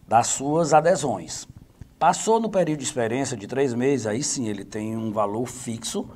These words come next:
um pouquinho acima do salário mínimo, isso é um valor fixo. Fora esse valor fixo, após os três meses da experiência, né, que ele é efetivado, ele também ainda tem comissão. Então, inicialmente,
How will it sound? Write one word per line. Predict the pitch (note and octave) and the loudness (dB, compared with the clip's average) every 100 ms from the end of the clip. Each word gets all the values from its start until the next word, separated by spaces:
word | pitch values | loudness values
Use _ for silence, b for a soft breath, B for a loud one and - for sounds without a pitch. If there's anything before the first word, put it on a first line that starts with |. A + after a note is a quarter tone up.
| B B B _ - | B B B _ -8
um | A#2 | -8
pouquinho | A#2 B2+ A2+ - D#3+ | -6 -6 -6 -8 0
acima | D#3 - C#3+ C3+ | 0 0 -2 -2
do | B2+ | -2
salário | - A2 A2 G#2+ | 0 4 4 2
mínimo, | G#2 G#2+ C#3 F3 B B B | -4 -4 -6 -8 B B B
isso | - A2+ B2 | -10 -6 -6
é | |
um | A2 | -2
valor | G#2 A2 | -2 -2
fixo. | B2 - G#2 - D#3 F3 b b b b - | -6 -8 -8 -8 -10 -12 b b b b -20
Fora | - - E3+ A3 | -10 2 6 6
esse | G#3+ G3+ | 4 2
valor | E3+ D#3 | 0 0
fixo, | C#3+ C#3 D#3 - G#3 G#3 - | -2 -4 -6 -4 -6 -6 -6
após | G#2+ A2+ C3+ C#3 | -6 2 2 2
os | - | -6
três | A#2+ | -4
meses | A2 B2 | -2 -2
da | B2+ | -2
experiência, | F#2+ G#2 G2 B2 F3 | -6 -6 -4 -4 -6
né, | C3 C3+ | -6 -8
que | - | -10
ele | A#2 G2+ | -8 -6
é | |
efetivado, | G2+ A2 - A2+ C3 F3 B - | -6 -8 -8 -2 -2 -2 B -6
ele | C3 D3 | -6 -2
também | D3 C3+ C3+ | -2 0 0
ainda | D#3 D3 | 2 2
tem | D3 C3+ | 2 -2
comissão. | B2+ D3 D#3 C#3 F#2+ E2 b b | -2 -2 0 -2 -2 -8 b b
Então, | F2+ - B2+ C#3 - - B B B B _ | -16 -2 2 2 2 -4 B B B B _
inicialmente, | D#3+ G3+ F#3+ G3 F#3 E3 A#2 - | 0 2 6 6 6 4 0 -6